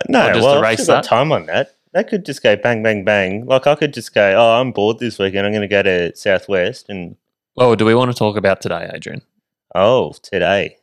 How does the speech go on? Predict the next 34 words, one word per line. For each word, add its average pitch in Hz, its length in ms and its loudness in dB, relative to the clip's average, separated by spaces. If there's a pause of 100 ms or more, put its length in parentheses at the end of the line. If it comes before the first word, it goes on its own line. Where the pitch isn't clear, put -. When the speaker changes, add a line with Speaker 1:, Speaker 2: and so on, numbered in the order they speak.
Speaker 1:
What 113 160 2
happened 117 220 -6
today, 107 540 -2
<laughs> - 240 -10
Dave? - 460 -8 (140)
Speaker 2:
Well, 147 540 2 (560)
we, 139 200 -2
we, 143 380 0
we 147 160 -2
ducked 160 260 -2
out 107 200 2
today. 120 500 -8
Speaker 1:
Yeah. 95 340 -2 (300)
Speaker 2:
And 113 720 -2 (640)
did 147 140 0
a 123 40 -2
quick 123 220 -2
check 113 240 -2
of 101 160 -4
the 104 80 -2
big 101 200 -4
tuna 104 400 -4 (600)
Speaker 1:
We 117 80 -2
Speaker 2:
locations. 110 520 0
Speaker 1:
did. - 80 -20 (560)
Speaker 2:
And 120 580 0 (380)
look, 220 120 -8
it 214 120 -4
didn't 220 160 0
look 123 160 -2
too 123 180 2
bad, 113 300 2 (580)
but, 127 160 2
um, 117 380 0